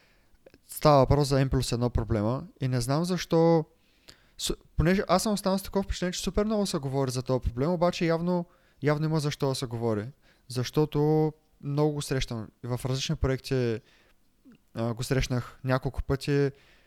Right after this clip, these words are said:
в последните месеци и да, на няколко, на няколко места е така. Това е ти казал. Оправил съм хиляди заявки, в-,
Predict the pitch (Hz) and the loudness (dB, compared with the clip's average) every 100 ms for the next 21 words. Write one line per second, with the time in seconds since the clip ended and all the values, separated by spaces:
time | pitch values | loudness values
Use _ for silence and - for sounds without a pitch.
0 | _ _ - - - 131 127 123 123 135 | _ _ -10 -6 -2 -2 -2 -4 -4 -4
1 | - 156 151 135 135 120 131 139 135 131 | -4 -4 -2 2 2 2 -2 -2 -8 -6
2 | 131 143 165 151 139 - 139 127 - 120 | -4 -2 -2 -2 -4 0 0 0 0 -2
3 | - - 123 - - 123 120 110 131 135 | -2 -4 -4 -4 -4 -2 -2 0 2 2
4 | 143 135 123 - _ _ _ _ - 147 | 0 -4 -6 -16 _ _ _ _ -2 2
5 | 147 131 127 131 139 - 135 139 | 2 0 0 0 0 -4 -4 -4